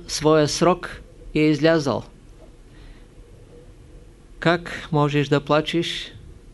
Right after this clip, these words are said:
за загуба, когато той е отишъл на почивка?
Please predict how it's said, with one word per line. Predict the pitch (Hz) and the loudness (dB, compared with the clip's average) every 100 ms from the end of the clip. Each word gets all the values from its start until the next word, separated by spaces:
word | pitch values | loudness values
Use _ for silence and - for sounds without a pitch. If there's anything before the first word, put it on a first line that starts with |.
| - | -16
за | 127 139 | -6 -2
загуба, | 135 151 147 147 156 165 147 - - - | 2 2 2 2 2 0 -6 -20 -20 -6
когато | 135 135 143 143 | -4 0 0 0
той | 139 - 147 | -4 0 2
е | 143 | 2
отишъл | 139 143 - 139 | 0 -2 -2 -2
на | 131 | -4
почивка? | 127 123 143 - - | -6 -4 -2 -4 -8